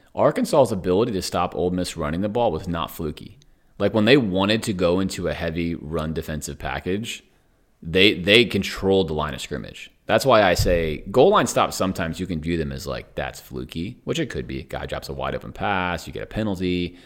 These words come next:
That was not the case. Arkansas was continually rebutting Ole Miss in short yardage situations.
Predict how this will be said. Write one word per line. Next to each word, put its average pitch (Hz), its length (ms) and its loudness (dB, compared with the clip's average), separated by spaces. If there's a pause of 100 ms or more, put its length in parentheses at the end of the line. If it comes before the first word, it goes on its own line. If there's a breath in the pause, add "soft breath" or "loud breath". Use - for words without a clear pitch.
(300 loud breath)
That 120 120 4
was 120 160 4
not 85 200 0
the - 60 -12
case. - 360 -8
Arkansas 98 400 -2
was 78 180 0
continually 85 800 -4
rebutting 69 580 -6
Ole 69 160 -4
Miss 67 300 -8
in 67 80 -8
short 67 300 -6
yardage 69 240 -4
situations. 107 800 -6